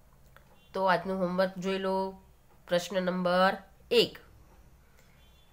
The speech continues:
વિકલ્પો આપો. પ્રશ્ન નંબર બે, ખાલી જગ્યા. પ્રશ્ન ત્રણ, ખરા ખોટા. પ્રશ્ન ચાર, જોડકા.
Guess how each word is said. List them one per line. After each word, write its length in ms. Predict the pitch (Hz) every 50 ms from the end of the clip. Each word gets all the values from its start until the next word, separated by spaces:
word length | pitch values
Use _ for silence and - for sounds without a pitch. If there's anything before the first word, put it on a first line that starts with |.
| - _ - - - - 185
વિકલ્પો 500 | 185 202 196 - 208 196 190 190 202 202
આપો. 640 | 196 190 185 190 202 196 196 196 202 202 196 214 240 - - - -
પ્રશ્ન 300 | 185 185 185 - 196 190
નંબર 360 | 185 170 175 170 160 156 151
બે, 560 | 156 165 170 180 185 185 185 185 185 190 190 190 - - - - - - - - - - - - -
ખાલી 280 | - 180 175 185 196
જગ્યા. 680 | 185 196 196 180 175 185 196 185 185 180 180 180 185 - - - -
પ્રશ્ન 460 | - 185 180 180 - - 180 165 156 143
ત્રણ, 400 | - - 170 165 156 147 147 - - - - - - -
ખરા 260 | - 175 175 180 185 185
ખોટા. 680 | 185 - 196 190 - 196 185 185 185 185 185 185 185 - - -
પ્રશ્ન 400 | 175 170 170 - 190 175 165 151
ચાર, 300 | - - 160 147 143 -
જોડકા. 800 | 143 147 165 170 180 175 175 - 180 175 175 175 180 180 175